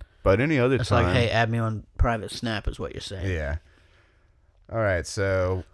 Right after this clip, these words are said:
Speaker 1: I picked t-, the ten years.
Speaker 2: Yes.
Speaker 1: I might get out with some good time or
Speaker 2: No.
Speaker 1: good behavior.
Speaker 2: No, you didn't say that.
Speaker 1: <laughs> I didn't have to.
Speaker 2: Yeah, you did. No, you said a full ten years.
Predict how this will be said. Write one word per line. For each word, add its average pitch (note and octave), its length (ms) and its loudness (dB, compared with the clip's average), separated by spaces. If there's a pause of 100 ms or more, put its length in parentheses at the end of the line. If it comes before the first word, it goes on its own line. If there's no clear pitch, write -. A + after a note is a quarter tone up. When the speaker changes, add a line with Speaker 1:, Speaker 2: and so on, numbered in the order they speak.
(120)
Speaker 1:
I A#2+ 160 0
picked - 540 -6
t-, A#2 100 -2 (260)
the A2 120 -2
ten A2+ 260 0
years. G#2 640 2 (320)
Speaker 2:
Yes. - 220 -8
Speaker 1:
I - 60 -2
might F#2 220 0
get G2 160 0
out F2+ 200 2
with F2 100 -2
some E2 180 -4
good E2+ 240 0
time F2 480 0 (320)
or A#2 60 -2
Speaker 2:
No. G2 200 0
Speaker 1:
good G2+ 160 2
behavior. - 300 2
Speaker 2:
No, C3 400 8
you - 140 4
didn't C#3 220 8
say C#3 260 6
that. - 320 8 (420)
Speaker 1:
<laughs> - 380 -18
I D#3+ 160 6 (160)
didn't B2+ 280 0
have B2+ 340 2
to. G2+ 300 -2 (140)
Speaker 2:
Yeah, C3+ 300 4
you C3+ 180 4
did. B2+ 320 4 (380)
No, B2+ 160 2
you C3+ 160 2
said C3 180 4
a A2+ 60 6
full B2 260 0
ten A#2+ 220 -2
years. A#2+ 360 -4